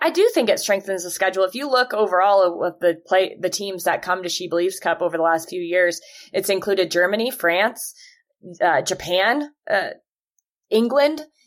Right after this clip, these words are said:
These are not bad teams. Canada in the last one here, um, in twenty twenty, um, sorry, twenty twenty-one. And so I do think that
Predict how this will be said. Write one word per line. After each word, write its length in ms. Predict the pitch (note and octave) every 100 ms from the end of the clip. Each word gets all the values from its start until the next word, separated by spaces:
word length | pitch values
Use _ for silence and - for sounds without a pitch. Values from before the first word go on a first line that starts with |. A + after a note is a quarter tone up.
| _
These 200 | A3 B3+
are 260 | E4 D3+ - -
not 360 | G#3+ G#3 A3 - _ - _
bad 300 | F#3 G3 F3+
teams. 480 | - G#3 F#3 D3+ -
Canada 600 | A3 G#3 A3 C4 D#4 D4
in 160 | - G#3
the 60 | F#3+
last 360 | F3+ F#3 -
one 200 | A3 A3
here, 480 | G3+ G3 F#3+ F3 -
um, 440 | F3 E3+ E3 E2 - _ _
in 320 | F#3+ G3+ F#3+ F3+
twenty 300 | - G3 F#3
twenty, 440 | F#3 F3+ G#3 B3+ - - - _ _ -
um, 680 | F3+ E3+ D#3+ D#3 D#3+ - _
sorry, 240 | - E3+ D#3+
twenty 180 | F#3
twenty-one. 540 | F#3+ F3+ E3+ E3 G#3 C4+ - - _ -
And 420 | A3 G3+ - G#3+
so 140 | D4+
I 100 | C4+
do 180 | D4+ F#4
think 240 | G#4+ G#4+ F4+
that 220 | A#3+